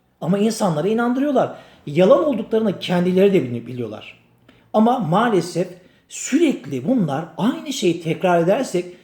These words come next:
toplumun kafasında bu algı oluşur ve ondan sonra da,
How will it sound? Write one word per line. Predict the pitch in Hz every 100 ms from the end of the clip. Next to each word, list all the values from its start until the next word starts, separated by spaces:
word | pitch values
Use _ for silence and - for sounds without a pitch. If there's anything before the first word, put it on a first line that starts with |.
| _ -
toplumun | 196 190 208 202
kafasında | - 196 208 208 170 165
bu | 170 165
algı | 160 156
oluşur | 156 175 170 220 269 - - -
ve | 160
ondan | 170 170 196 233
sonra | 220 170 143
da, | 202 240